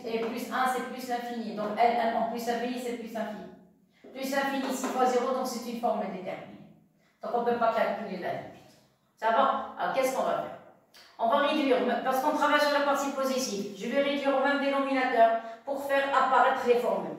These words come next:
Alors regardez, suivez. Moi, s'il vous plaît, je vais écrire ici. Comme ça, je vais assez... avoir un peu de place. Mais vous, non. Écrivez d'une manière verticale.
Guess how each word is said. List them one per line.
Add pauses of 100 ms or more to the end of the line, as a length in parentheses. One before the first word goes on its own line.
Alors
regardez,
suivez.
Moi,
s'il
vous
plaît,
je
vais
écrire
ici. (240)
Comme
ça,
je
vais
assez... (120)
avoir
un
peu
de
place.
Mais
vous,
non. (320)
Écrivez
d'une
manière
verticale.